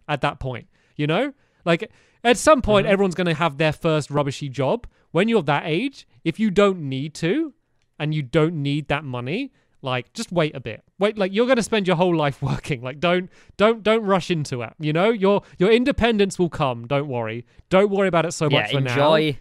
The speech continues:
Speaker 1: You, you're still
Speaker 2: enjoy it.
Speaker 1: I know you don't want to. I know at that age you just wanna become an adult normally and you wanna be as grown up as you can. Don't.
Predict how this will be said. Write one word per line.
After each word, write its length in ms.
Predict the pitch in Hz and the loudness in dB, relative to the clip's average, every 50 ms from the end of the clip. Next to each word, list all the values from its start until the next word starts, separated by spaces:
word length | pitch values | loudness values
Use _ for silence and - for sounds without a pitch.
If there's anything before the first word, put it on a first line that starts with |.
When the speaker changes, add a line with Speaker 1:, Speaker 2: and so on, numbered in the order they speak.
| - - | -10 -4
Speaker 1:
You, 160 | 151 175 208 | -2 -2 0
you're 240 | 214 180 196 208 185 | 2 2 2 2 2
still 380 | - - - 185 196 214 226 | -2 -2 2 2 4 4 4
Speaker 2:
enjoy 340 | 233 240 226 - 131 123 113 | 2 0 -2 -2 -4 -4 -4
it. 140 | 110 107 - | -4 -6 -4
Speaker 1:
I 100 | - 175 | -2 0
know 80 | 180 208 | 0 2
you 140 | 240 240 269 | 2 2 4
don't 240 | 240 226 208 185 | 2 2 0 0
want 220 | 156 156 175 185 170 | 0 -2 -2 -2 -2
to. 200 | - 220 240 226 | -2 -2 0 0
I 40 | 202 | 0
know 160 | 165 170 175 180 | 2 2 2 0
at 100 | 175 139 | 0 0
that 160 | 165 160 185 | -2 -2 -2
age 240 | 180 165 175 156 - | -2 -4 -4 -4 -4
you 80 | 156 143 | -6 -6
just 180 | 143 139 - | -8 -8 -8
wanna 200 | 139 131 139 139 127 | -6 -6 -6 -4 -6
become 280 | 135 131 - 139 135 131 | -8 -8 -8 -8 -8 -6
an 80 | 127 | -6
adult 320 | 139 127 127 139 143 190 185 | -6 -4 -2 -2 -2 -2 -2
normally 420 | 170 175 180 180 180 185 185 190 | -2 -2 -2 0 -2 -2 -2 -2
and 100 | 180 151 | -4 -4
you 80 | 139 131 | -4 -4
wanna 300 | 123 131 131 135 131 123 - - - _ _ - | -4 -4 -4 -4 -4 -6 -8 -12 -20 _ _ -4
be 100 | - 160 | 0 0
as 120 | 151 127 | 0 0
grown 200 | - - 151 147 | 0 0 0 0
up 80 | 151 139 | 0 -2
as 100 | 147 127 | -4 -4
you 80 | 139 131 | -6 -8
can. 280 | - 139 139 143 143 131 | -6 -6 -6 -6 -4 -4
Don't. 300 | - 147 123 104 - | -2 -4 -4 -4 -10